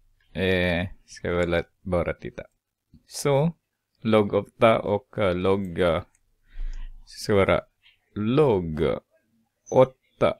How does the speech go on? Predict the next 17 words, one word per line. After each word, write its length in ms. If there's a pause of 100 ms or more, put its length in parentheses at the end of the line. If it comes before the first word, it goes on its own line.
dividerat 580
med 220 (400)
log 680 (1200)
fem. 200 (1200)
En 200
komma 560 (640)
tvåhundranittiotvå. 960 (1040)
Och 80
den 420
B, 280 (580)
log 400 (140)
tolv 340
dividerat 480
med 120
log 340 (180)
tre. 320 (840)
Log 380